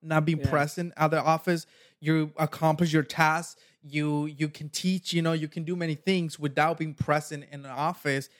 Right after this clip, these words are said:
Speaker 1: Why should we go back to what it was? That's just some thoughts, you know?
Speaker 2: Yeah, and for me, it's, uh, it's like,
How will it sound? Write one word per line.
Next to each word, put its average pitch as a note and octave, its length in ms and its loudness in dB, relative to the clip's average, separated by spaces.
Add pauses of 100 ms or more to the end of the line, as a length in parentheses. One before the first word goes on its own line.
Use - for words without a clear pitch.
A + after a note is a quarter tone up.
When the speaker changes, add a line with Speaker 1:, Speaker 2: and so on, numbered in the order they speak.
(140)
Speaker 1:
Why F#3 420 -2
should G3 260 0
we E3 80 -4
go D3+ 200 -6
back D3+ 520 2
to D#3 100 -16
what C3+ 180 -6
it C3 100 -8
was? C3 480 -4 (120)
That's F3+ 240 2
just - 220 -12 (520)
some B2+ 200 -12
thoughts, C3+ 300 -8
you B2 60 -18
know? C#3 160 -10 (380)
Speaker 2:
Yeah, G#3+ 260 10
and G3+ 200 2
for G3+ 140 8
me, C4+ 220 2
it's, B3 200 4
uh, G#3 200 4
it's F#3+ 260 -2
like, F#3 200 4